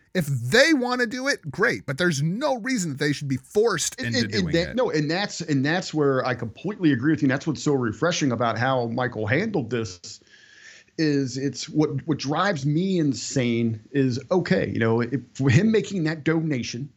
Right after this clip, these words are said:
Speaker 2: and him voting, that is him expressing his right as an American to support a candidate or any kind of agenda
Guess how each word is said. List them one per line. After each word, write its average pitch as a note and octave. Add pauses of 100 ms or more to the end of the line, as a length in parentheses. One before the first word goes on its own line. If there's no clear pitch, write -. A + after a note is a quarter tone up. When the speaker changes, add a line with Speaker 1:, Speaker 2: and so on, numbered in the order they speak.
(140)
Speaker 2:
and A#2
him D#3+
voting, C3 (360)
that G3+
is G#3
him E3
expressing D3
his D3
right D3+
as C#3+
an C#3+
American C#3
to -
support C#3
a A2+
candidate F3+
or B2
any B2+
kind A2+
of G2
agenda E3+